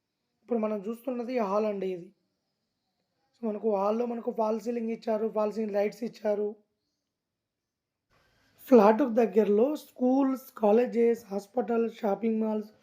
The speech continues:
బస్ స్టాప్ కూడా చాలా దగ్గరలో ఉంటుందండి. So, అలాగే మనకు సికింద్రాబాద్ రైల్వే స్టేషన్‌కు just ఫైవ్ కిలోమీటర్ రేడియస్‌లో ఉంటుంది. అలాగే టూ పాయింట్ ఫైవ్ కిలోమీటర్ రేడియస్‌లో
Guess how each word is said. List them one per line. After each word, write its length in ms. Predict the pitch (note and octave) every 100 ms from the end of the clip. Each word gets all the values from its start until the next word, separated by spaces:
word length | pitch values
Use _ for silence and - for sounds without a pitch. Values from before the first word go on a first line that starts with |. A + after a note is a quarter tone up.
| _ _ _ _ -
బస్ 220 | G3+ G3+
స్టాప్ 280 | C#4+ B3+ B3
కూడా 200 | A3+ B3
చాలా 300 | A#3 G3 G#3 A3
దగ్గరలో 440 | G3+ F3 G3+ G3+
ఉంటుందండి. 520 | G3 F3+ F#3 F#3 G#3+ G#4 - _ _ _ _ _ _ _
So, 60 | A#3+
అలాగే 260 | A#3 C4+ D4
మనకు 340 | C4+ - B3+ A3 - - _ _
సికింద్రాబాద్ 760 | - B3+ D4 D4+ D4+ D4 D4 C4
రైల్వే 300 | A#3 B3 B3+
స్టేషన్‌కు 520 | B3+ A#3+ C4 A#3+ C#4+ A3
just 340 | F#3 A#3 - D#4+ A#3
ఫైవ్ 260 | - A3+ C#4
కిలోమీటర్ 580 | C4+ B3 A#3 A#3 A#3 G#3
రేడియస్‌లో 500 | A3 A3 A3 A3 A3
ఉంటుంది. 400 | G#3+ G3 G#3+ C#4 G4+ _ _ _ _ _ -
అలాగే 380 | G#3+ B3 A3+ C#4 C#4+ -
టూ 160 | C#4+ D#4
పాయింట్ 340 | E4 C#4+ C#4 A3
ఫైవ్ 220 | C4+ B3+
కిలోమీటర్ 560 | B3+ B3 A#3 A3+ A#3 G#3+
రేడియస్‌లో 580 | G#3+ A3 G#3 A3+ A3